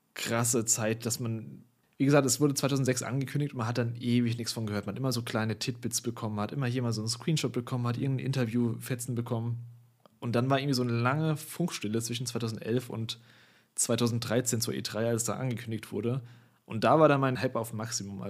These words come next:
Der Reveal-Trailer von Final Fantasy fünfzehn, beziehungsweise der Re-Reveal-Trailer, der ist halt absolut Hype, auch heute noch. Und, äh, auch einer meiner absoluten Lieblingstrailer. Die gucke ich mir ab und zu sogar immer noch an und denk dann so, „Ah, was, was wäre, wenn?“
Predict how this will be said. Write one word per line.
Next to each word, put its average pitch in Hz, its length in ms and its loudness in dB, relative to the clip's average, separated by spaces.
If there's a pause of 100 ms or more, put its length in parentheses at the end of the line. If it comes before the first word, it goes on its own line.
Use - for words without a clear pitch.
(280)
Der 120 300 2
Reveal-Trailer 151 680 4
von 135 220 -2
Final 127 200 -2
Fantasy 120 320 -2
fünfzehn, 120 460 -2
beziehungsweise 113 380 -2
der 107 180 -2 (480)
Re-Reveal-Trailer, 120 1000 6 (960)
der 127 220 4
ist 123 140 4
halt 120 120 2
absolut 120 480 0
Hype, 117 260 -2
auch - 180 -4
heute 117 260 2
noch. 107 240 -4
Und, 101 380 -6
äh, 60 200 -6
auch - 160 -8
einer 110 180 -2
meiner 110 140 -2
absoluten 117 280 -2
Lieblingstrailer. 110 720 -2 (220)
Die 120 60 -4
gucke 151 160 0
ich 151 60 -4
mir 139 60 2
ab 135 80 0
und 131 60 -6
zu 139 80 -2
sogar 123 260 2
immer 147 140 0
noch 120 160 2
an 123 220 0
und 120 100 0
denk 120 100 0
dann 120 120 0
so, 104 260 -4
„Ah, 104 800 -12 (380)
was, - 280 -8
was 104 180 -8
wäre, 104 240 -2
wenn?“ 110 240 -2